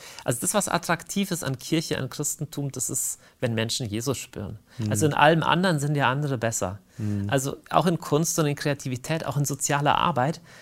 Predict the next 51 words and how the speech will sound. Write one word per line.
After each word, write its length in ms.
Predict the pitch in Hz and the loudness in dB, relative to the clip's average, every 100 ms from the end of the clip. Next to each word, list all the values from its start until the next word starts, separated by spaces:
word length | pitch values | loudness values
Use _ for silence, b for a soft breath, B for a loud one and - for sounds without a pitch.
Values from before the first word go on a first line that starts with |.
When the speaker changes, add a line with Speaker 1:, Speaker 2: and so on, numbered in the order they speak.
| B _ | B _
Speaker 1:
sind 260 | - - 131 | -4 0 2
wir 220 | 143 147 | 4 2
nicht 240 | 147 151 - | 2 -2 2
die 100 | 62 | 6
Einzigen. 460 | - 269 - 120 | 6 4 0 0
Also 240 | 120 175 240 | 2 0 0
im 180 | 302 143 | -4 -2
Gegenteil, 320 | 240 208 143 | -2 2 0
es 100 | - | 2
machen 220 | 139 147 | -4 -2
ja 120 | 139 | -2
unglaublich 340 | 147 143 123 - | -2 -2 -4 -2
viele 180 | 156 | 0
Leute. 320 | 151 120 127 156 B B B - | 2 0 -2 -8 B B B 6
Aber 320 | 143 143 147 B B _ _ - | 8 10 6 B B _ _ 0
diese 220 | 151 139 | 2 2
spürbare 600 | - - 202 202 180 135 | 0 0 2 4 4 2
Gegenwart 460 | 131 151 156 127 117 | 0 -2 0 0 -2
Jesu, 320 | 147 160 127 - | -2 -2 -2 -8
ich 120 | - | -10
meine, 200 | 139 131 | -4 -2
wenn, 180 | 127 123 | -2 -4
wenn, 140 | 127 120 | -4 -4
wenn 100 | 127 | -4
Christen 360 | - 165 - | -4 -6 -4
das 160 | 123 120 | -6 -6
ausstrahlen, 520 | - - - 131 127 | -4 -4 -4 -2 -2
ist 120 | 127 | -4
es 140 | 127 - | -2 -2
super 220 | 147 - | -2 -2
attraktiv, 520 | 120 - 120 - 170 | -4 -4 -10 -6 -2
weil 120 | - | 0
Speaker 2:
Mhm. 80 | 107 | 0
Speaker 1:
Jesus 280 | 104 101 101 | 0 0 -4
ist 260 | - - - | -6 -8 -10
echt 180 | - - | -14 -14
attraktiv. 560 | - - - 120 - - B B B B | -14 -14 -10 -12 -12 -20 B B B B
Und 120 | 143 | -4
das, 120 | 147 - | -2 2
glaube 180 | 151 | 2
ich, 80 | 143 | 2
ist 160 | 139 - | -4 -4
ein, 260 | 127 135 - - - | -4 -4 -8 -20 -6
ein, 240 | 131 143 | -4 -4
ein 200 | - 139 | -4 -4
Grund. 340 | 139 113 113 113 | -4 -6 -6 -6
Und 140 | 113 | -6
der 100 | 113 | -8
zweite 380 | - 120 131 147 | -4 -2 -2 -4
Grund 300 | - 135 135 | -6 -4 -2
ist, 260 | 131 - | -2 -4